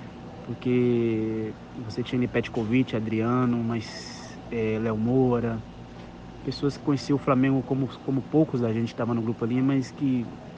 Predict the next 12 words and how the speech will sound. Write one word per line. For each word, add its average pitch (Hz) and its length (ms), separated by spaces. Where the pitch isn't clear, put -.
Kleberson 120 680
e 113 120
tal, 123 240
mas 123 140
todo 151 220
mundo 147 160
se - 60
respeitava 143 500
muito, 139 280
todo 156 240
mundo, 147 480
é, 117 1300